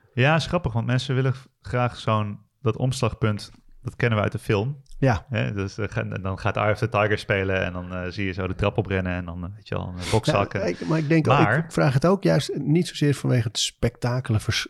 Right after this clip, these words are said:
Speaker 2: spectaculaire verschil, maar ook omdat ik denk dat veel mensen het zullen herkennen. Net als dat veel mensen nu zullen denken van, "Oeh, ja, het klinkt heftig met tape over je mond slapen," terwijl ze wel benieuwd zijn wat het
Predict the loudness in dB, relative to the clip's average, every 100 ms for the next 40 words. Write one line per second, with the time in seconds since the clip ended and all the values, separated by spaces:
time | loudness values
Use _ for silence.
0 | -4 0 0 0 0 2 2 2 0 4
1 | 4 4 4 2 4 4 4 4 4 2
2 | 2 0 0 2 0 -2 0 2 2 0
3 | 0 0 0 -2 -12 -20 -6 0 2 2
4 | 2 2 4 4 2 2 2 4 2 2
5 | 2 0 -2 -6 -2 -2 0 -2 -2 -2
6 | -2 0 -4 -4 -4 -4 -4 -4 -2 0
7 | 0 0 0 -2 -2 -2 -2 -2 -2 -2
8 | -2 -2 0 2 2 2 2 2 0 -2
9 | -2 0 0 2 -2